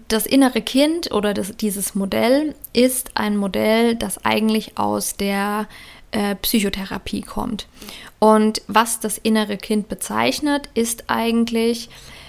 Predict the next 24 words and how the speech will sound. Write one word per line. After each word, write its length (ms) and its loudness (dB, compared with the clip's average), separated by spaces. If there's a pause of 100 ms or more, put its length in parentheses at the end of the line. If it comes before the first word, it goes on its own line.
(140)
ähm, 560 0
all 260 4
die 560 4 (300)
Gefühle, 1000 2
Erinnerungen, 1000 4
Erfahrungen, 1120 2 (480)
die 400 6 (600)
wir 260 4
quasi 440 -2
in 160 -2
der 120 -2
Kindheit 840 -2 (240)
gemacht 480 0
haben 400 2
und 340 -2
die 260 0
einfach 420 -2
noch 180 -2
in 80 -6
unserem 340 -4
System 500 -4 (120)
abgespeichert 840 -6
sind. 300 -8 (840)
Und 520 6